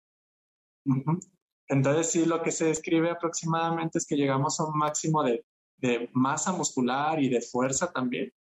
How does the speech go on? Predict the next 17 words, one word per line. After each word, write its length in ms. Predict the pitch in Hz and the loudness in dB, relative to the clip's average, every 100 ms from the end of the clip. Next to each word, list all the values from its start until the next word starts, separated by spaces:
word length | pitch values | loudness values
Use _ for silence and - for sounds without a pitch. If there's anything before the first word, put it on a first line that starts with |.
| _ _ - | _ _ -4
alrededor 640 | 135 123 123 127 135 151 | 0 2 2 2 2 0
entre 280 | 165 156 120 | 0 0 0
los 200 | 110 - | 0 0
treinta, 480 | 147 156 156 156 147 | -2 0 -2 -2 -2
cuarenta 560 | 120 117 120 127 120 | -2 0 -2 -2 -2
años. 420 | 110 - - - _ _ _ _ _ | -4 -6 -12 -14 _ _ _ _ _
Posteriormente, 720 | - 135 139 151 160 180 180 190 | -2 0 0 0 2 0 0 0
¿qué 80 | 185 | 0
ocurre? 540 | - 190 180 196 247 - _ _ _ - | 0 0 2 2 0 -4 _ _ _ -10
Eh, 200 | - - - | -8 -8 -10
y 160 | 120 113 | -8 -6
forma 400 | - 139 151 151 | -2 0 -2 -2
parte 300 | 139 139 160 | -2 -2 0
del 180 | 151 143 | 2 2
envejecimiento 880 | 143 139 143 - 151 147 147 160 | 2 0 -2 -4 0 0 0 0
tal 220 | 156 160 156 | -2 -2 -2
cual 220 | 180 | -2